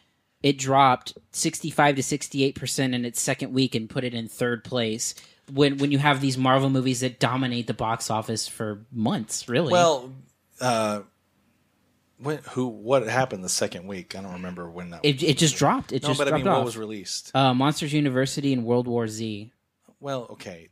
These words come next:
Speaker 2: that, that's, but, uh, I, that's a, a bit of a false narrative there. That's, that's kinda summer movie one oh one. I mean, it's a very rare
Speaker 1: But that doesn't happen to Marvel movies, really.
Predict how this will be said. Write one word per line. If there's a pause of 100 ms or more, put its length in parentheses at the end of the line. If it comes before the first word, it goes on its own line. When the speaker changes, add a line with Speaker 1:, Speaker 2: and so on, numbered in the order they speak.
Speaker 2:
that,
that's,
but, (680)
uh, (360)
I,
that's
a, (140)
a
bit
of
a
false
narrative
there. (300)
That's, (260)
that's
kinda
summer
movie
one
oh
one. (380)
I
mean,
it's
a
very
rare
Speaker 1:
But
that
doesn't
happen
to
Marvel
movies,
really.